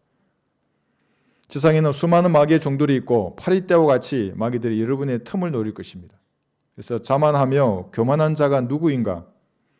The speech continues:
복음을 전하지 말라는 소리를 들려주면 낼름 받아먹을 영적 아기를 찾는 것입니다.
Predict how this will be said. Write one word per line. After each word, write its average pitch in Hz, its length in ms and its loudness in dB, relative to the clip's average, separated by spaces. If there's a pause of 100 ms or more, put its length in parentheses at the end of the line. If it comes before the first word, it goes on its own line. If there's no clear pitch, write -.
(460)
복음을 175 320 4
전하지 160 360 2
말라는 147 680 4
소리를 160 500 0
들려주면 127 640 0
낼름 156 320 2
받아먹을 156 680 2
영적 156 380 -4
아기를 147 360 -8
찾는 120 260 -10
것입니다. 92 420 -14